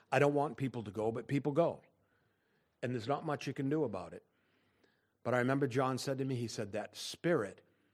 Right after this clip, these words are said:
of division is gone out from us. It's not here anymore." We felt it. And we felt it. And so, "Behold how good and how pleasant it is for brethren to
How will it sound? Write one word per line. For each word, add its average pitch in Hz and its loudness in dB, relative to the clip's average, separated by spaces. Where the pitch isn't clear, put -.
of 101 -6
division 107 -4
is 104 -10
gone 110 -4
out 113 -8
from 95 -10
us. - -20
It's - -16
not 113 -2
here 143 -2
anymore." 98 -8
We 156 2
felt 190 0
it. 92 -10
And 117 -6
we 127 -2
felt - -6
it. - -16
And 117 -6
so, 147 6
"Behold 139 6
how 120 4
good 143 2
and 123 4
how 117 2
pleasant 143 2
it 143 0
is 120 0
for 110 -6
brethren 123 0
to 120 -6